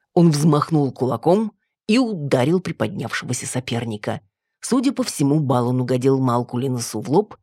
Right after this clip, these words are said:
и тот снова упал навзничь с тихим стуком. Балан понимал, что поступает неправильно.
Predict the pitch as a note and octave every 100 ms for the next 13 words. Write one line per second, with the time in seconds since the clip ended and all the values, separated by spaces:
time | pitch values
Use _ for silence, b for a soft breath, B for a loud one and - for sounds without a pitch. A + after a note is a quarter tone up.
0 | - F3+ - A3 A3+ - C3 C3 C3+ C3
1 | C3 A#2 B2 B2+ A#2+ A2+ - F2 - -
2 | - - F2 - A#2 - C3+ C3 A#2+ -
3 | _ _ _ _ _ _ _ _ _ -
4 | F#3 G#3+ F#3 E3 - E3+ C#3+ C#3 C#3+ G#2+
5 | - - - - C3 - C3 B2 C#3+ C#3
6 | C3+ C3+ A2+ F#2+ -